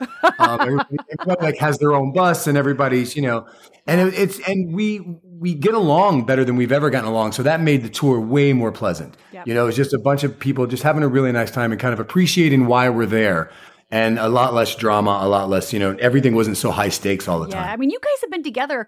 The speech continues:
Speaker 1: like, a couple of decades. So, like, the, and
Speaker 2: Yeah, it's
Speaker 1: you're
Speaker 2: been almost thirty years now.
Speaker 1: That's cr-, okay. Now I feel old. Okay, so,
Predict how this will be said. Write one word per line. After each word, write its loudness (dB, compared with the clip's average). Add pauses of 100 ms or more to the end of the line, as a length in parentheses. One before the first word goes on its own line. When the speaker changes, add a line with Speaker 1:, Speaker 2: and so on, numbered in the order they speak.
Speaker 1:
like, -10
a -20
couple -10
of -12
decades. -12
So, -6
like, -8
the, -6
and -2
Speaker 2:
Yeah, 4
it's -2
Speaker 1:
you're 6
Speaker 2:
been 8
almost 2
thirty 6
years 6
now. 0
Speaker 1:
That's -6
cr-, -8
okay. 0
Now 0
I 0
feel -4
old. -12
Okay, -8
so, 0